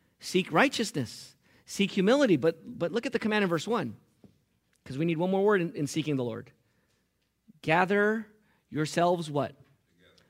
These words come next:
Together. Seek the Lord together. No Rambo, one-man army Christianity.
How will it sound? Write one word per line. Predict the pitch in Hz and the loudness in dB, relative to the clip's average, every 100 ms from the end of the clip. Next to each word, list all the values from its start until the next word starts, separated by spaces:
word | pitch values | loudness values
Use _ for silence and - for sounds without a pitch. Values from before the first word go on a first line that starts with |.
| _ | _
Together. | - 139 185 196 123 104 _ _ - | -6 -2 -2 -2 -6 -10 _ _ -10
Seek | - 294 311 | 4 6 8
the | 302 | 8
Lord | 254 262 302 277 - - - | 10 12 10 6 -2 -20 2
together. | 269 226 330 330 285 139 - _ _ _ _ _ _ _ _ _ _ _ _ _ _ _ _ - | 6 8 8 8 4 2 -6 _ _ _ _ _ _ _ _ _ _ _ _ _ _ _ _ -2
No | 254 247 | 2 2
Rambo, | 160 190 226 214 214 214 | 4 4 4 4 4 4
one-man | 185 170 214 208 202 | 2 2 2 2 2
army | 185 196 | 2 2
Christianity. | 180 170 - 156 135 113 | 0 -2 -2 -2 -2 -6